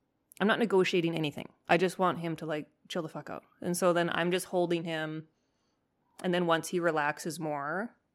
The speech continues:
I then give him some praise, give him some love, put him on the ground, clap my hands, have a little poodle party, and then be like, "Okay, I'm on my way," and then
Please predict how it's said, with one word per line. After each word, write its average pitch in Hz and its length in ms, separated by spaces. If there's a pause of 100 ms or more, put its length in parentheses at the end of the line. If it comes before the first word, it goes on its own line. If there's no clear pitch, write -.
I 160 120
then 151 200 (480)
give 160 140
him 175 100
some 185 160
praise, 165 760
give 156 120
him 170 100
some 190 220
love, 170 380 (440)
put 170 160
him 175 100
on 185 100
the 220 60
ground, 165 520 (580)
clap - 220
my 214 60
hands, 202 360
have 175 120
a 160 40
little 185 140
poodle 202 260
party, 180 340
and 196 80
then 180 120
be 185 80
like, 175 180
"Okay, 226 160
I'm 226 100
on 226 100
my 226 120
way," 214 280
and 185 160
then 170 260